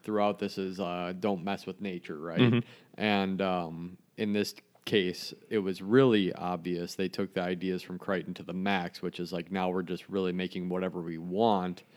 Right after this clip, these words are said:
Speaker 1: And, um, in doing so, they made something that was so lethal and, you know, smart that they couldn't really deal with it.
Speaker 2: Yeah, essentially they had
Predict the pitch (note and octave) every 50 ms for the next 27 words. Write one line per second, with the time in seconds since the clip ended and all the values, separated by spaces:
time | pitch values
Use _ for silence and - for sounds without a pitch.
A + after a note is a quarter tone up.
0 | - - - - - - - _ _ - G2+ G2+ G2 F#2+ F#2 F#2 F#2 F#2 F2 F#2+
1 | F#2 F2+ F2+ F2+ F2 E2+ F2 F2 E2+ - F#2+ F#2+ F#2 F2 G#2 G2+ F#2+ F#2 F2+ -
2 | - F#2+ F2 F#2 F#2 F#2 F#2 E2+ - - F#2 - F#2 F2+ F2+ E2 D#2 F2+ - -
3 | G2+ F2 E2+ F2 G2 A2 G#2 G2+ - F#2+ F2+ D#2+ D#2+ E2+ E2+ E2+ - - F2 F2
4 | E2+ E2+ E2 E2+ E2+ E2 _ - - _ _ _ _ _ _ _ _ - G2+ F2+
5 | E2+ E2+ F2 - - - - - G#2+ G#2+ G#2 G2+ F#2 - - - - - - -
6 | - - E2+ F#2+ F#2 - - G2+ F#2 F2+ F2+ - - - - - G2+ G#2+ G2 F2+
7 | F2+ E2 - - _ - - A2+ G#2+ G2 F#2+ F2+ F2+ - - F2+ F2 F2+ - E3
8 | D3+ - A2 - D#3+ F#3 G3+ G#3 E3 C3 B2+ B2+ - - - C#3+ E3+ F3+ C#3 A#2+
9 | G#2+ -